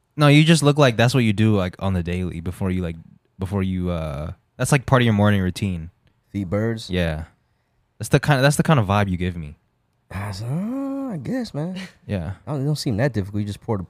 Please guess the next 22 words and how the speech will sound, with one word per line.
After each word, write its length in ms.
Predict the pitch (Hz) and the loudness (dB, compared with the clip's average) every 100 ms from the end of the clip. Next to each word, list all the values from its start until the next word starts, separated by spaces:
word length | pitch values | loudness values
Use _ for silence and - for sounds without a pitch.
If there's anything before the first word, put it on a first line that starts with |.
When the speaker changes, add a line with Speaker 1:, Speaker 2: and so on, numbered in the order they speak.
| _ | _
Speaker 2:
bird 220 | 117 120 | -2 -2
food 160 | 104 95 | -4 -8
in 100 | 90 | -8
the 40 | |
thing, 220 | 92 120 98 | -10 -12 -10
right? 180 | 113 - _ _ _ _ _ _ _ _ - | -12 -16 _ _ _ _ _ _ _ _ -2
Speaker 1:
Yeah. 160 | 113 147 | 2 4
Speaker 2:
I, 40 | |
I, 280 | - 151 147 | 6 6 6
I'd 80 | 170 | 2
feed, 200 | 185 160 | 0 2
like, 200 | 135 101 | 2 2
a 120 | 87 - | -4 -2
eagle. 340 | 135 90 - _ | -2 -2 -8 _
Speaker 1:
<laughs> 40 | _ _ _ _ _ _ _ _ _ - 196 - - 175 - _ _ _ _ _ | _ _ _ _ _ _ _ _ _ -6 -2 -2 -2 -4 -4 _ _ _ _ _
Speaker 2:
It's 80 | _ | _
like 120 | 113 | -4
some 200 | - 98 | -2 0
meat 180 | 110 123 | 0 -2
and 80 | 101 | -6
shit, 260 | - 95 - | -8 -8 -8
just, 240 | 95 - | -12 -14